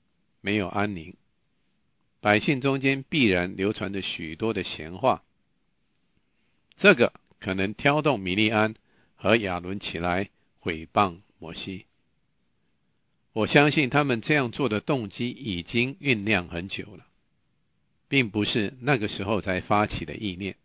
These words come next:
民数记十二章一节告诉我们，摩西娶了古时的女子。我们不知道摩西什么时候这样做，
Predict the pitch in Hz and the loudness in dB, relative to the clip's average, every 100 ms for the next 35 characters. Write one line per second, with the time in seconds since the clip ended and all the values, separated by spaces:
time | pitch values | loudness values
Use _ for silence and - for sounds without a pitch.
0 | _ _ _ _ _ _ _ _ _ _ | _ _ _ _ _ _ _ _ _ _
1 | - 123 135 156 143 120 - 139 127 127 | 0 2 4 4 6 6 6 6 6 6
2 | 135 120 98 90 95 104 98 101 82 76 | 4 0 2 2 4 2 2 -4 -6 -10
3 | 80 80 - _ _ 98 110 - 135 135 | -14 -14 -20 _ _ -2 -2 2 0 0
4 | - 80 90 90 82 - - 87 90 87 | -4 -4 -6 -6 -8 -8 -4 -4 -4 -6
5 | 87 92 - - _ _ _ _ _ _ | -8 -10 -12 -14 _ _ _ _ _ _
6 | _ _ _ _ _ _ _ 123 120 131 | _ _ _ _ _ _ _ 2 2 2
7 | 170 - 160 147 92 98 104 123 117 87 | 0 0 2 2 2 -2 -2 -2 -2 -4
8 | 87 135 - 101 101 98 90 85 98 80 | -4 -4 -4 -2 -2 -2 -6 -6 -8 -8